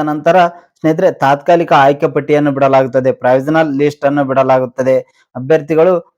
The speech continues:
ಪದವಿ ಪೂರ್ವ ಶಿಕ್ಷಣ ಇಲಾಖೆ ಪಿ ಯು ಸಿಯಲ್ಲಿ ಗಳಿಸಿದ ಅಂಕಗಳನ್ನು ಫಿಫ್ಟಿ ಪರ್ಸೆಂಟ್ ಕೌಂಟ್ ಮಾಡಿ, ಸಿ ಇ ಟಿಯಲ್ಲಿ ಗಳಿಸಿದಂತಹ ಅಂಕಗಳಲ್ಲಿ ಫಿಫ್ಟಿ ಪರ್ಸೆಂಟ್ ಕೌಂಟ್ ಮಾಡಿ, ಎರಡು ಅಂಕಗಳನ್ನು ಒಟ್ಟುಗೂಡಿಸಿ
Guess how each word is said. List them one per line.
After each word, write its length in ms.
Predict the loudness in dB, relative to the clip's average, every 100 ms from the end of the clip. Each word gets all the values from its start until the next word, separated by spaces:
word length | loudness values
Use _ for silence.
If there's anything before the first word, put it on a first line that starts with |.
| _
ಪದವಿ 260 | -2 0 0
ಪೂರ್ವ 240 | 0 -2
ಶಿಕ್ಷಣ 340 | -2 -4 0
ಇಲಾಖೆ 340 | 2 2 0 -4
ಪಿ 160 | 0
ಯು 100 | 2 2
ಸಿಯಲ್ಲಿ 360 | 2 0 2 0
ಗಳಿಸಿದ 400 | 0 0 2 2
ಅಂಕಗಳನ್ನು 680 | 0 -2 0 2 2 2 -2 -6 _ -12
ಫಿಫ್ಟಿ 240 | -6 -4
ಪರ್ಸೆಂಟ್ 400 | -2 0 0 -4
ಕೌಂಟ್ 300 | -2 -2 0 0
ಮಾಡಿ, 240 | 0 0 -6 _ -8
ಸಿ 140 | 0 0
ಇ 60 |
ಟಿಯಲ್ಲಿ 340 | 2 2 2 2
ಗಳಿಸಿದಂತಹ 640 | 2 2 0 -2 2 2 2
ಅಂಕಗಳಲ್ಲಿ 560 | 0 0 2 2 -2
ಫಿಫ್ಟಿ 320 | -6 -6 -6
ಪರ್ಸೆಂಟ್ 400 | -2 -2 -2 -4 0
ಕೌಂಟ್ 280 | 0 0 -2
ಮಾಡಿ, 180 | -4 -4 _ -2
ಎರಡು 280 | 2 4 4
ಅಂಕಗಳನ್ನು 540 | 2 0 2 2 2 0
ಒಟ್ಟುಗೂಡಿಸಿ 720 | -2 0 0 0 -2 -2 -4